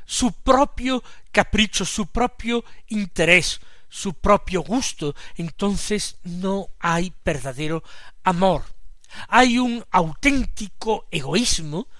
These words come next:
disfrazado de amor. Por tanto, si el complacer a las personas que se ama es algo esencial del amor, Jesús pide a los suyos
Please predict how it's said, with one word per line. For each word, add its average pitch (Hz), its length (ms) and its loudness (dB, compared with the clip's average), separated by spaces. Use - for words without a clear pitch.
disfrazado 160 920 2
de 156 200 2
amor. 127 360 -4
Por 240 160 6
tanto, 226 560 2
si - 540 2
el 226 180 0
complacer 196 880 2
a 170 80 0
las 160 160 2
personas 196 600 0
que - 220 -10
se - 220 0
ama 139 280 4
es - 220 2
algo 208 400 6
esencial 165 920 2
del 208 220 0
amor, 156 440 -2
Jesús - 720 0
pide 247 360 8
a 151 40 8
los 131 140 -4
suyos 170 560 -2